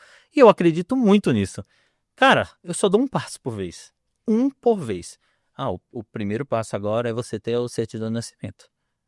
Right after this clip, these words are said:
Tem a certidão de nascimento? Tem, beleza. Eu falo,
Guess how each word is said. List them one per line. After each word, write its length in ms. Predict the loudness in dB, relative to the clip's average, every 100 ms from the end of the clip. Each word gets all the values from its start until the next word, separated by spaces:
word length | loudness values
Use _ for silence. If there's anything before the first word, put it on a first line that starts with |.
| _ _
Tem 220 | 4 4
a 60 | 4
certidão 300 | 0 -4 0
de 40 |
nascimento? 480 | 0 0 0 0 -2 -18 _ _ _ _
Tem, 180 | -6 -6
beleza. 460 | -10 -10 -10 -14 -18 _ _ _ _
Eu 80 | -12
falo, 320 | -8 -8 -8